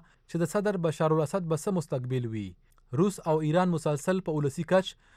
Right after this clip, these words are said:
د صدر بشار الاسد ملاتړ او مرسته کوي. بل خوا یو شمېر غربي هیوادونه او عرب نړۍ وایي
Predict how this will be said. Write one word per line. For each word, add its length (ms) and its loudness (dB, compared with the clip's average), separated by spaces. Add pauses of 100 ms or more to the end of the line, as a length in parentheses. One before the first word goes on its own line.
(120)
د 40 0
صدر 300 2
بشار 280 0
الاسد 340 -2
ملاتړ 360 0
او 160 -2
مرسته 320 -2
کوي. 420 -6 (280)
بل 100 6
خوا 200 0
یو 200 4
شمېر 240 -2
غربي 380 0
هیوادونه 480 0 (400)
او 100 4
عرب 280 6
نړۍ 240 4
وایي 460 4